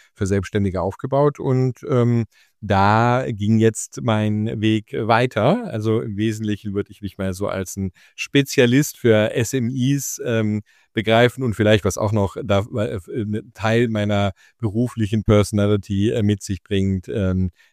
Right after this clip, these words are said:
ist das Thema Buchhaltung. Das hab ich ja früher viel gemacht. Also ich würd sagen, ich bin so in diesem Triangle zwischen, äh, Banking, Accounting und Taxes, äh, that I would call my home, ne?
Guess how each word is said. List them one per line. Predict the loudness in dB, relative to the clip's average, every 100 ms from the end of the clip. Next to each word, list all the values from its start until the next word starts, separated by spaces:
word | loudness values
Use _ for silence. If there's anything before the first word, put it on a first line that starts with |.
| _
ist | -8 -6 -6
das | -4
Thema | -2 0
Buchhaltung. | -2 0 0 0 -4
Das | -6
hab |
ich | -6
ja | -6
früher | 0 4 4
viel | 4 0 0
gemacht. | 0 -2 -4
Also | -4
ich | -2
würd | -2
sagen, | 0 0
ich | 0
bin | -2 -2
so | 0
in | 0 0
diesem | 0 0 0 -2 -6
Triangle | -4 0 2 2 0 0 -2 -4 _ _ _ -18
zwischen, | -4 -4 -2 -2 -2
äh, | -4 -4 -4 -4 -4
Banking, | 2 2 2 2 4 2
Accounting | 0 -2 0 0 0 0 0
und | -2 -6
Taxes, | -4 -6 -4 -4 -4 -6 -12
äh, | -4 -2 0 2
that | 2 2
I | 2
would | -2 -2
call | 0 0
my | 2 0
home, | -4 -8 _
ne? | 0